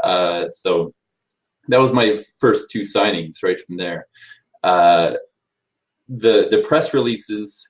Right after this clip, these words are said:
from the Ion Award, again, gets your name out there into the internet world. And I had, uh, a publisher contact me asking if Cypher was available. It wasn't at that point, but then they took another of my games and that one got signed. So,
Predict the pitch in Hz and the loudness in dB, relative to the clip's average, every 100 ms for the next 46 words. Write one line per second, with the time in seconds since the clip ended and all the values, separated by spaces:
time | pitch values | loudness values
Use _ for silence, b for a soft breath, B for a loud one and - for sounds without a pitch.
0 | _ - - 113 107 104 98 101 147 147 | _ -10 0 2 2 -2 -4 -2 2 2
1 | 104 92 90 90 - 123 _ _ _ _ | 0 0 0 0 -2 -8 _ _ _ _
2 | _ _ _ 113 107 113 110 107 104 - | _ _ _ -6 0 0 0 -4 -8 -12
3 | - 120 - 110 110 113 110 107 110 110 | 0 0 0 -2 0 2 0 0 2 4
4 | 110 107 104 110 101 117 - 104 98 113 | 4 2 0 -4 -4 -6 -6 -6 -2 0
5 | 113 107 107 - - 101 101 95 95 98 | 2 2 0 -8 -6 -4 -4 -4 -4 -2
6 | 98 - - 95 92 90 87 - - - | -4 -4 -14 -4 -2 0 0 -2 -2 -4
7 | 101 - 98 - 98 98 90 87 92 90 | -4 -4 -8 -4 -6 -4 -8 -8 -10 -10
8 | 95 B B B B 104 101 95 90 - | -12 B B B B -2 -2 -6 -8 -2
9 | 95 - 87 80 85 110 123 117 120 123 | -2 -2 -2 -2 2 4 6 4 2 -2
10 | - - 90 95 92 87 90 90 - 92 | -8 -10 -4 -4 -4 -6 -4 -6 -6 -8
11 | 101 - 101 104 104 101 101 - 95 - | -8 -4 0 2 2 2 0 0 -4 -6
12 | - 95 147 139 95 82 82 82 82 78 | -6 -2 2 2 0 -2 -4 -6 -10 -8
13 | 90 113 95 87 85 - - - - - | -2 0 0 -6 -8 -8 -14 -16 -18 -14
14 | - 87 | -12 -12